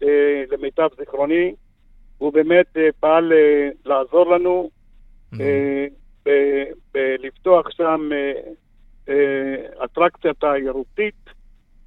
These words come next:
Speaker 1: שלא קשורה לחקלאות, ומוסדות, ומוסדות התכנון לא אישרו את זה. נכון, העובדה שהוא רצה שתהיה שם אטרקציה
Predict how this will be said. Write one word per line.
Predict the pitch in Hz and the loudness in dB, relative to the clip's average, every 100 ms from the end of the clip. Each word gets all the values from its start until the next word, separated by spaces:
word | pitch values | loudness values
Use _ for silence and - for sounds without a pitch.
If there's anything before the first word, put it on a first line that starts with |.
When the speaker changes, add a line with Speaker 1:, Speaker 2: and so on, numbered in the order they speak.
| - - - | -20 -20 -20
Speaker 1:
שלא | - 170 180 | 0 2 2
קשורה | - 160 165 | 0 0 2
לחקלאות, | 165 - 151 - 147 170 196 196 - _ _ _ _ _ - - | 2 -2 -6 -4 0 4 4 2 -8 _ _ _ _ _ -8 0
ומוסדות, | 170 170 151 208 220 - - _ 190 | 4 4 4 8 8 6 -6 _ 4
ומוסדות | 226 214 180 208 - | 6 4 4 4 4
התכנון | 196 175 - - 196 202 - | 0 -2 -8 -4 -2 -2 -4
לא | 160 165 175 | 0 6 6
אישרו | 175 151 - 139 127 | 6 2 -6 -8 -8
את | 120 - | -12 -20
זה. | 104 - | -20 -10
נכון, | 180 202 - 240 220 | -2 2 6 4 4
העובדה | 160 165 147 208 202 | 0 -2 4 6 6
שהוא | - 156 160 196 170 139 | 2 0 4 6 4 0
רצה | - 165 | 0 -2
שתהיה | - - - 165 | -2 -12 -2 -2
שם | - 139 127 | 0 -6 -8
אטרקציה | - 160 - | -4 -4 -4